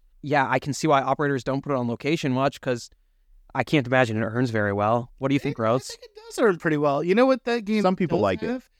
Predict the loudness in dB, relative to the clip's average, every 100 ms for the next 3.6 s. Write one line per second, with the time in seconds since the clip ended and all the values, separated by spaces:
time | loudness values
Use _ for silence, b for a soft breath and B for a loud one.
0 | _ _ -6 2 4 4 2 -4 -4 2
1 | 2 2 2 -2 -4 -6 -4 -4 -8 _
2 | _ _ _ 0 0 0 0 0 0 0
3 | 0 0 2 4 4 2